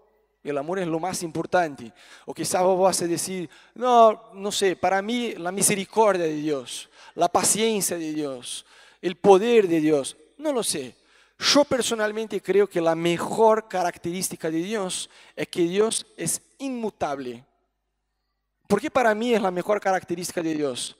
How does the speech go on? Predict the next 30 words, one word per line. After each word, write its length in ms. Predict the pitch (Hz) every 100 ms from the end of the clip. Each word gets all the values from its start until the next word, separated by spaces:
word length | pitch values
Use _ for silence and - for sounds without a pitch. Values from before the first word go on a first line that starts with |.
| _ _ _ _ _ _ -
Porque 220 | 175 220
es 60 |
la 140 | 220 214
que 140 | 226
sostiene 500 | 196 208 - 254 247
todas 260 | - 269 269
las 200 | 214 -
otras. 560 | 226 147 123 - - _ _ _ _
Porque 180 | - 160
si 100 | 175
yo 140 | - 226
te 100 | 220
digo 200 | 214 175
que 160 | 170
Dios 240 | 160 208 220
es 120 | 175
bueno, 400 | 175 151 120 101 _ _ _ _ _ _ _ _ _ _
lunes, 720 | - 165 202 214 160 131 - -
miércoles 640 | 160 180 180 175 156 143
y 60 | 160
viernes, 500 | 151 156 139 123 117
pero 160 | - 151
el 100 | 151
resto 240 | 180 170
de 100 | 165
la 100 | 160
semana 320 | - 156 165
es 100 | 147
un 60 | 156
desastre, 580 | 139 170 185 180 135